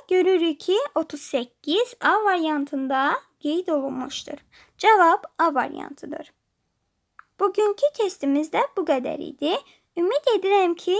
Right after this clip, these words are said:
izahımı bəyənmisinizdir. Bu tipli videolar paylaşmağa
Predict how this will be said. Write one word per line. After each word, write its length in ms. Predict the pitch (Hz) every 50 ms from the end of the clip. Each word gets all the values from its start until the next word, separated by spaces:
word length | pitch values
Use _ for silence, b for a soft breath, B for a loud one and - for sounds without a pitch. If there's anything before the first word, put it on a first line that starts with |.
| 508 -
izahımı 580 | 339 330 349 339 320 302 294 285 294 381 427 415
bəyənmisinizdir. 1200 | 359 330 302 285 285 277 277 294 294 - - - - - - 269 - - - 226 233 - 285 359 508 571 _ b b b b b b b b b _ _ -
Bu 80 | - 466 -
tipli 580 | - 392 359 - - 294 302 349 392 403 370
videolar 520 | 339 339 320 285 254 247 269 277 240 240 -
paylaşmağa 800 | - - 311 302 294 294 285 - - - 269 262 - - 302 370